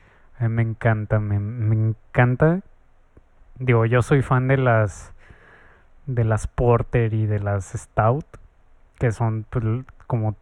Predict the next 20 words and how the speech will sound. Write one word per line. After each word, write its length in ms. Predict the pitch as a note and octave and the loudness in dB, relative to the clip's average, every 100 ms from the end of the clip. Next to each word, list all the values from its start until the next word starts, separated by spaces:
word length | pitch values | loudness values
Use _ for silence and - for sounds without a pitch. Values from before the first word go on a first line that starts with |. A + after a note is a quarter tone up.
| - | -10
tipo 460 | - - B2 A2+ A2+ | -10 -4 -2 -2 -4
las 560 | A2 G#2+ A2 G#2+ G2+ | -8 -2 2 2 0
más 380 | A2 G#2+ A2 G#2+ | -2 0 0 0
densas, 640 | A#2+ A#2 A#2 B2+ B2+ A#2+ | -2 -2 -2 0 0 0
las 220 | A2+ G#2 G2+ | -2 -2 -2
más 280 | G#2 G2 | -4 -4
fuertes. 840 | - - A2+ G2 - - A#2+ C3+ - - _ _ _ _ _ - - _ _ - | -8 -4 -2 -2 -4 -4 -6 -6 -14 -20 _ _ _ _ _ -20 -20 _ _ -4
Pero 160 | - A#2+ | 0 2
también 340 | - A#2 B2+ | 2 2 0
soy 180 | A#2 C#3 | 2 0
fan 260 | A2+ C#3 C3 | 2 2 2
de 60 | C3 | 0
este 200 | - C#3 | -2 -6
tipo 300 | C3+ - C3 | -6 0 2
de 60 | |
cervezas 560 | - B2 A2 A#2+ A#2 A#2+ | 2 0 0 -2 -4 -6
porque 360 | - A2+ - | -4 -4 -4
es 100 | G#2+ | -8
como 300 | - C3+ B2+ | -8 -6 -6
que 140 | - | -6